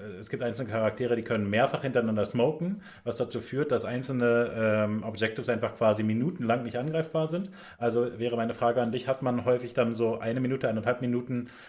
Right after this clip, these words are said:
ähm, wo am Anfang der Runde nichts passiert, wo man ein bisschen Strategie erklären kann und so weiter? Und dann kommt es, äh, zur Eskalation oder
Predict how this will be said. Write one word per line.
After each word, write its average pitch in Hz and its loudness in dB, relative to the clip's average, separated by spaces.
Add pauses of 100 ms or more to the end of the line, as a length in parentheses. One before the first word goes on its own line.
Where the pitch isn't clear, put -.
(160)
ähm, 107 0
wo 113 0
am 110 0
Anfang 120 0
der 113 4
Runde 110 0
nichts 110 -4
passiert, 135 0
wo 120 2
man 117 2
ein 107 0
bisschen 117 -4
Strategie 117 -2
erklären 131 2
kann 143 0
und 139 -8
so 139 -2
weiter? 160 2 (300)
Und 110 -6
dann 151 6
kommt - 2
es, - -8
äh, 123 -2
zur 131 -2
Eskalation 143 -4
oder 120 0